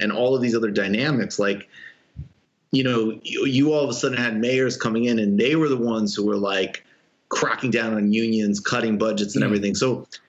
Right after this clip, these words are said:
Speaker 1: there's that one. And then you've got this, like, you know, San Francisco, D C, Atlanta, this Gen X. I think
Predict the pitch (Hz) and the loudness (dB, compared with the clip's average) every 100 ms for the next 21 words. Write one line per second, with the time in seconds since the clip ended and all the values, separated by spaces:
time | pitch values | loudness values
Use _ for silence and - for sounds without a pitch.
0 | _ - 160 139 156 156 151 131 139 139 | _ 0 0 2 0 0 -2 -2 0 0
1 | 139 131 127 135 139 123 135 131 123 117 | 0 0 -2 0 0 0 0 -2 -2 -4
2 | - 120 113 104 - 127 120 107 95 98 | -2 -2 -2 -4 -4 -2 0 0 -2 -2
3 | 127 110 101 123 - 123 120 101 117 120 | -2 -2 -2 -2 0 0 2 2 2 2
4 | - 127 120 110 104 107 117 104 117 113 | 0 2 4 2 0 0 0 0 0 0
5 | 107 101 - - - - 120 90 87 135 | -2 -4 -12 -16 -14 -4 -2 -2 -2 0
6 | 127 117 117 - 123 120 - - - - | 0 0 -2 -2 -2 -2 -4 -8 -8 -4
7 | 120 117 143 120 - | -4 -2 -4 -4 -6